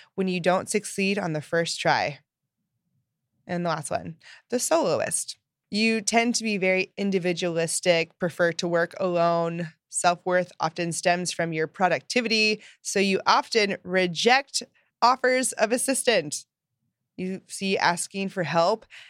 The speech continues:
as a sign of weakness or incompetence.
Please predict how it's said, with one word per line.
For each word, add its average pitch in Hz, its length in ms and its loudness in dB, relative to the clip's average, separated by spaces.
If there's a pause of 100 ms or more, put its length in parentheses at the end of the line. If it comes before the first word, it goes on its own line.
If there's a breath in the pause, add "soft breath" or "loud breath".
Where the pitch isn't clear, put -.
(160 loud breath)
as 170 140 0
a 165 60 -4
sign 185 440 -2
of 170 160 -4
weakness 208 760 -4
or 180 240 2
incompetence. 156 1120 -10